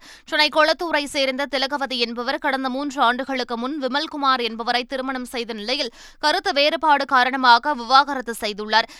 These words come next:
இந்நிலையில் கணவருடன் சேர்த்து வைக்க கோரி அப்பெண் தர்ணாவில் ஈடுபட்டார். தகவல் அறிந்த போலீசார் கணவருடன் சேர்த்து வைக்க நடவடிக்கை எடுப்பதாக கூறி சமாதானம் செய்து அப்பெண்ணை அனுப்பி வைத்தனர்.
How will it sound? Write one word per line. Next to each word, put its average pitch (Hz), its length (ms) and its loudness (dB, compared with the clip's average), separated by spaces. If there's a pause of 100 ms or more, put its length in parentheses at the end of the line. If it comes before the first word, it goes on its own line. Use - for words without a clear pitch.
இந்நிலையில் 285 420 -2
கணவருடன் 294 600 0
சேர்த்து 277 360 -6
வைக்க 247 300 -2
கோரி 254 300 0
அப்பெண் 269 340 -4
தர்ணாவில் 262 480 0
ஈடுபட்டார். 233 560 0
தகவல் 262 380 0
அறிந்த 262 240 -4
போலீசார் 247 560 0
கணவருடன் 269 560 -4
சேர்த்து 277 380 -4
வைக்க 277 320 -4
நடவடிக்கை 285 580 -2
எடுப்பதாக 240 540 0
கூறி 254 280 -4
சமாதானம் 262 640 0
செய்து 226 260 -4
அப்பெண்ணை 262 440 -2
அனுப்பி 233 300 -6
வைத்தனர். 220 500 -8